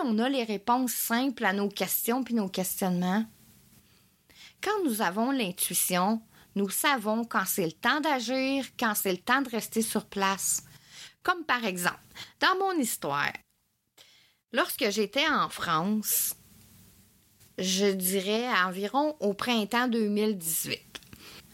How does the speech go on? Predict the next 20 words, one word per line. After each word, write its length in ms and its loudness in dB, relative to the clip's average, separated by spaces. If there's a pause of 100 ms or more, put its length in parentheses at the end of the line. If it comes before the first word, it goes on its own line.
(920)
je 120 -4
dis 220 0
à 80 2
ma 160 2
fille, « 460 0
Je 40 -6
dois 200 2
rentrer 440 0
au 120 2
Québec 440 0
avant 380 2
mars 340 -2
deux 200 2
mille 240 0
vingt. » 180 -6 (840)
Puis 320 0
c'est 100 0
resté 280 0
comme 220 2
ça. 240 -6